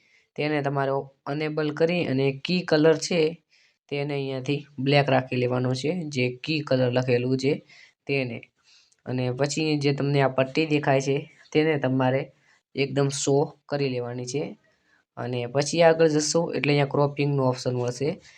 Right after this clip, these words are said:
તો થોડા ઘણું આને ક્રોપિંગ પણ કરી લેવાનું છે, જેવી રીતે સારું લાગે તે.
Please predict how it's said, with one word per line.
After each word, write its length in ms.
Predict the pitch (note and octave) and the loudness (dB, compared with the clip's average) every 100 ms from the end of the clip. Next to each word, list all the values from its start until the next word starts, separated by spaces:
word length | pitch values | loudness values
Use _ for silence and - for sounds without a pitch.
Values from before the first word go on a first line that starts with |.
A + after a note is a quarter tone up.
| _ _ - | _ _ -8
તો 200 | B2+ B2+ | -6 -4
થોડા 340 | B2+ D#3 E3 | 2 8 8
ઘણું 260 | D3+ D3+ D3+ | 6 4 4
આને 140 | D3+ | 4
ક્રોપિંગ 560 | C#3+ C#3 C#3+ D3 D3+ C#3+ | 2 2 0 2 -2 0
પણ 140 | C#3 C#3+ - - | -2 -2 -10 -2
કરી 220 | D3 D3 | 2 4
લેવાનું 360 | C3+ B2+ B2+ B2+ | 4 2 -2 -4
છે, 300 | C3+ D#3+ - _ - | -6 -6 -10 _ -2
જેવી 180 | C3+ C3+ | 2 2
રીતે 180 | C3 B2+ | 0 -2
સારું 340 | - A#2+ A#2+ | -4 -6 -4
લાગે 260 | A#2 B2 C#3+ _ _ _ _ _ - | -4 -4 -8 _ _ _ _ _ -4
તે. 340 | C#3+ B2 - | -4 -4 -8